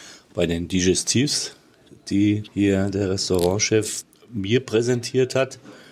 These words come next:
war durchaus sehr spannend und sehr überraschend. Hier wird wirklich Aromatik, Kulinarik im besten Sinne gelebt und geliebt. Und, äh, das macht einfach den Mehrwert auch aus. Also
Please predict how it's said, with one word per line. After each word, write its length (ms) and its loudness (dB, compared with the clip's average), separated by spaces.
war 180 2
durchaus 840 2
sehr 300 -2
spannend 760 -4
und 320 2
sehr 580 0
überraschend. 560 0
Hier 260 0
wird 240 -6
wirklich 580 -2
Aromatik, 840 -2
Kulinarik 720 0
im 160 0
besten 360 0
Sinne 260 2
gelebt 440 0
und 140 0
geliebt. 440 -2
Und, 360 -8
äh, 260 -2
das 220 -8
macht 240 -12
einfach 440 -6
den 160 -4
Mehrwert 380 -8
auch 180 -14
aus. 320 -4
Also 380 0